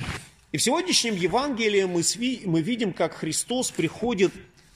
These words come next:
а, в своей славе, и ангелы Божии вокруг Него,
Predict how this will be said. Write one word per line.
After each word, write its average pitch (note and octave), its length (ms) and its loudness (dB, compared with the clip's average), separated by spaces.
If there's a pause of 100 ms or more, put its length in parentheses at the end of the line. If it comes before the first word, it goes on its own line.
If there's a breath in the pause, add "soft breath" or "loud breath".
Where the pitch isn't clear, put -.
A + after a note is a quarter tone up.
а, C3 240 4
в B2+ 80 -6
своей E3+ 460 0
славе, E3 640 2 (360 loud breath)
и E3 200 4
ангелы F#3+ 540 4
Божии D#3 560 4
вокруг D3 500 -2
Него, D3+ 540 0